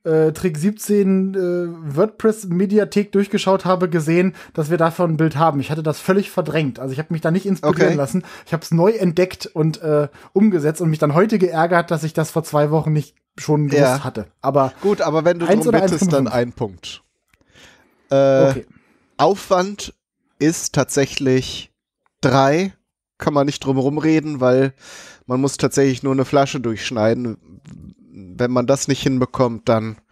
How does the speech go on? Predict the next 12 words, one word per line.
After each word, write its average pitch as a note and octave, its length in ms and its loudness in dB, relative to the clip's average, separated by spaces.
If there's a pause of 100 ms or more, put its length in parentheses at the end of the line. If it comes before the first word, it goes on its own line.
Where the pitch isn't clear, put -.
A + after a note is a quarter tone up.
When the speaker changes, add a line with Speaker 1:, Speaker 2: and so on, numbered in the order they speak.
(640)
Speaker 2:
weiß A#2+ 260 2
ich G#2+ 140 -2
auch G#2+ 240 0
nicht. G2 420 -10 (340)
Und A#2+ 180 -4
weiß B2 220 0
ich G#2+ 120 -4
wirklich G#2 340 -4
nicht. G2 180 -12
Speaker 1:
Ja. A2+ 80 -12 (200)
Speaker 2:
Also, G#2 460 -4 (880)
da G#2+ 180 -2